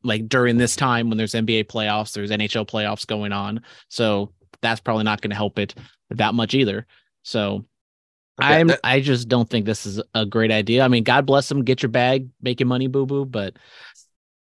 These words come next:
Speaker 1: it's gonna be fun for maybe a couple weeks. And I am, a, you know, I'm the Punk guy. I think maybe it's a little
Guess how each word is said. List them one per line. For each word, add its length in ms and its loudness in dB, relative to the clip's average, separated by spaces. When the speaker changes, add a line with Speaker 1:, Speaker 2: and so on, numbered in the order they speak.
Speaker 1:
it's 160 0
gonna 120 6
be 120 6
fun 280 4
for 140 -6
maybe 180 4
a 60 4
couple 280 0
weeks. 520 -2
And 220 0
I 280 2
am, 160 4
a, 40 6
you 80 0
know, 80 2
I'm 140 2
the 80 0
Punk 280 -4
guy. 360 0
I 140 -2
think 500 -2
maybe 220 0
it's 100 -6
a 40 0
little 120 2